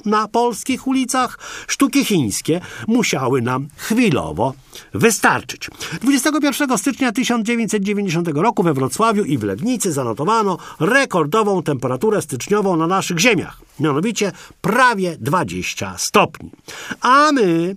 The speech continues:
jesteśmy na najlepszej drodze, żeby ten rekord śmiało pobić w tym roku. I nie tylko w Legnicy, ale wręcz na całej planecie.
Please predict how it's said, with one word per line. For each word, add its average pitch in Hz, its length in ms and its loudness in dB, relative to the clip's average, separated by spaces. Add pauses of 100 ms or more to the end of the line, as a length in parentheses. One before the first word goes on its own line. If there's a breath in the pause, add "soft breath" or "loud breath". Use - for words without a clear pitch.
jesteśmy 190 800 0
na 170 160 0
najlepszej 139 520 -2
drodze, 104 500 -2 (300 loud breath)
żeby 180 500 0
ten 139 300 0
rekord 123 540 -2
śmiało 110 480 -2
pobić 98 460 -2
w - 80 -10
tym 95 280 -2
roku. 87 800 -4 (120)
I 202 120 2
nie 110 140 -2
tylko 247 320 0
w 233 40 -2
Legnicy, 220 540 -4
ale 107 300 -2
wręcz 214 640 -2 (140)
na 226 180 2
całej 147 420 -2 (420 loud breath)
planecie. 123 680 4